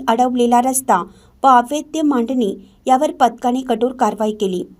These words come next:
नागरिकांना त्रास होत असल्याच्या तक्रारीनंतर संबंधित सर्व अतिक्रमणे हटवण्यात आली. या मोहिमेत पश्चिम विभाग प्रमुख विनायक जाधव, पीएस पाकुल, मोहन भांगरे, बापू लांडगे, संजय सूर्यवंशी,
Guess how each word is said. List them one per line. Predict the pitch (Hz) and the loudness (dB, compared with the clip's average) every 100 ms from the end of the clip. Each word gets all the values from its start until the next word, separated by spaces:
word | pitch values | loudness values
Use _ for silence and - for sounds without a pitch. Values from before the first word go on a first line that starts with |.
| _ _ _ - | _ _ _ 0
नागरिकांना | 254 254 320 330 339 | 2 2 0 -4 -4
त्रास | 349 294 262 285 | -2 0 0 0
होत | 294 294 | -4 -2
असल्याच्या | 240 240 240 254 | -2 -2 -2 -2
तक्रारीनंतर | 254 226 233 254 294 277 247 240 | -2 -2 -2 -2 0 -2 -2 -2
संबंधित | 254 233 240 262 285 | -2 -2 -2 -4 -4
सर्व | 294 294 302 | -4 -2 -2
अतिक्रमणे | 247 226 233 254 247 269 | -2 -2 -2 0 0 -2
हटवण्यात | 247 226 220 214 214 | -4 -2 0 0 0
आली. | 185 180 - _ _ _ - | -4 -6 -14 _ _ _ 0
या | 233 | 2
मोहिमेत | 254 269 294 226 - - _ _ - | 2 2 0 0 -6 -10 _ _ -2
पश्चिम | 277 277 330 311 | -2 0 0 0
विभाग | 262 262 | 2 0
प्रमुख | 254 262 254 240 - | 0 0 0 -2 -2
विनायक | 254 247 269 - | 0 0 -2 -2
जाधव, | 247 226 226 185 - _ _ _ | -2 0 -2 -4 -10 _ _ _
पीएस | 285 277 277 | 0 0 0
पाकुल, | - 247 220 226 196 - - _ - | -2 0 0 -2 -4 -6 -16 _ -2
मोहन | 240 262 269 | 0 2 2
भांगरे, | 254 233 226 185 175 - _ _ - | 2 0 0 -2 -4 -14 _ _ 0
बापू | 226 220 294 | 0 0 -2
लांडगे, | 254 220 220 185 - - _ _ | 0 0 -2 -4 -6 -14 _ _
संजय | - 254 240 269 | 0 0 2 -2
सूर्यवंशी, | 269 320 320 226 196 - 190 | -2 -4 -2 -2 -2 -6 -6